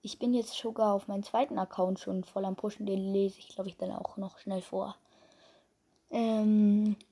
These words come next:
Shelly dreihundertvierzig, dreihundertsechsunddreißig Search, da habe ich ein bisschen Minus geholt.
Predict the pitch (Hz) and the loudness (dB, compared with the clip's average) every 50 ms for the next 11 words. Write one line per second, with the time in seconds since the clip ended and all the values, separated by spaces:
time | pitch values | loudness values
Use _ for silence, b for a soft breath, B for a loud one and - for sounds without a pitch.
0 | _ _ _ _ _ - - 226 226 240 240 240 - 220 226 220 220 220 208 214 | _ _ _ _ _ -2 0 2 4 4 2 2 2 4 6 6 6 6 6 6
1 | 220 220 220 226 220 214 - - - - 220 220 226 226 - - - - 269 277 | 4 4 4 4 2 2 0 -4 -6 -2 0 0 0 -2 -4 -8 -4 0 2 4
2 | 277 277 277 269 - - - - - _ _ _ b b b b b b b - | 4 4 4 2 -2 -8 -12 -14 -18 _ _ _ b b b b b b b -2
3 | 240 226 220 220 220 220 220 220 220 214 214 208 208 208 - _ - - - 226 | 2 2 4 4 2 2 2 2 2 2 4 2 2 0 -2 _ -14 -10 -8 -8
4 | 214 - - 226 220 214 - 214 214 208 - 214 202 - - - 226 240 254 - | -8 -8 -8 -10 -8 -6 -4 -4 -4 -4 -4 -8 -10 -8 -8 -6 -4 -4 -4 -6
5 | - - 220 208 202 202 202 196 208 196 202 202 202 - 202 196 196 202 208 214 | -6 -2 -2 0 0 0 0 0 0 -2 -2 -2 -4 -4 -2 0 2 2 4 4
6 | 226 254 269 269 - - - 262 254 247 247 254 254 254 262 262 - - - | 6 6 6 6 4 0 -2 0 2 4 4 6 6 6 6 4 0 -10 -20